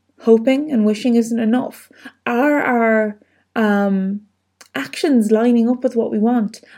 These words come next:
And if they're not, there's a high chance that we're not gonna see the change that we want for ourselves. We're not gonna see the results that we want for ourselves. So my invitation for you today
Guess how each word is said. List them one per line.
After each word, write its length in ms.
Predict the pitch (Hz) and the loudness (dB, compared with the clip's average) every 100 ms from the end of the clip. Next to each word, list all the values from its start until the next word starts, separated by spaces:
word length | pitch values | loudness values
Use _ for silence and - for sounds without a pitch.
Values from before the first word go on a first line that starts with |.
| - | -4
And 180 | 254 | -2
if 220 | 262 302 - | -2 -4 -2
they're 160 | 277 | 0
not, 460 | 214 202 294 - - _ _ | 2 2 0 -6 -20 _ _
there's 220 | 320 320 | -2 0
a 60 | 320 233 | 0 -2
high 240 | 262 262 262 | -2 0 0
chance 680 | - - 202 254 320 - - _ _ - | -4 -6 -4 -4 -6 -16 -20 _ _ -8
that 120 | - | -2
we're 80 | 285 | 0
not 200 | 311 277 | -2 -6
gonna 160 | 339 | -10
see 440 | 320 - 277 262 247 | -10 -6 -2 0 0
the 140 | 240 | -2
change 580 | 247 - 208 196 208 226 | -4 -2 -2 0 -2 -2
that 140 | 262 | -2
we 80 | 233 | -2
want 240 | 214 202 208 | -2 -4 -6
for 120 | 202 | -8
ourselves. 360 | 202 202 196 | -6 -6 -6
We're 80 | 233 | -4
not 140 | 240 269 | -4 -6
gonna 120 | 302 | -8
see 220 | - 233 | -6 -4
the 100 | 214 | -4
results 380 | 220 214 240 240 | -4 -2 -2 -2
that 100 | - | -8
we 80 | 214 | -10
want 240 | 214 220 | -10 -12
for 80 | - | -16
ourselves. 500 | 240 - - - - _ - - - - | -16 -14 -16 -18 -20 _ -20 -20 -20 -20
So 560 | - 254 240 233 233 - _ _ _ _ _ - | 0 6 8 6 2 -8 _ _ _ _ _ -6
my 120 | 302 226 | 0 2
invitation 640 | 220 214 208 220 254 285 | 2 0 0 0 0 -4
for 140 | 285 285 | -4 -2
you 180 | 240 | -2
today 540 | 247 254 202 180 196 | -2 -2 -2 0 -2